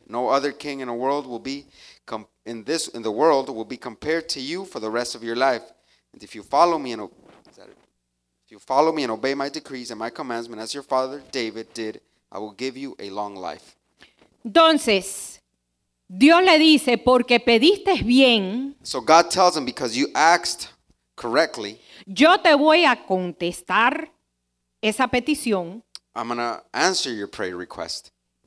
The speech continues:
Speaker 2: y te voy a dar más."
Speaker 1: And I'm gonna give you even more.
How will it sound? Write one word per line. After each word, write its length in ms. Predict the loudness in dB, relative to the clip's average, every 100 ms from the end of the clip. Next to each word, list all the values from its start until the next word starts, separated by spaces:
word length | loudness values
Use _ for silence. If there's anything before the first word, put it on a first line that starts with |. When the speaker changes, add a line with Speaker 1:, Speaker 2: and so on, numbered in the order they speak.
| _
Speaker 2:
y 140 | 4
te 160 | 6 4
voy 240 | 4 6 6
a 140 | 4
dar 420 | 4 4 2 -4 -12 _
más." 840 | 2 6 6 4 -2 -6 -8 -10 -14 -12
Speaker 1:
And 120 | -8
I'm 80 | -6
gonna 180 | -4 -4
give 200 | -4 -4
you 120 | -4
even 180 | -4 -6
more. 300 | -8 -10